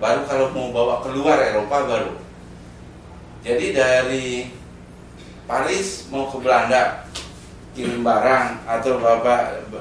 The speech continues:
eh, bepergian bawa apa, tidak ada lagi bea cukai, tidak ada lagi imigrasi.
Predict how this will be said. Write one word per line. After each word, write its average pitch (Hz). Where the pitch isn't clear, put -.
eh, 123
bepergian 120
bawa 117
apa, 123
tidak 120
ada 113
lagi 110
bea 104
cukai, 139
tidak 104
ada 101
lagi 110
imigrasi. 92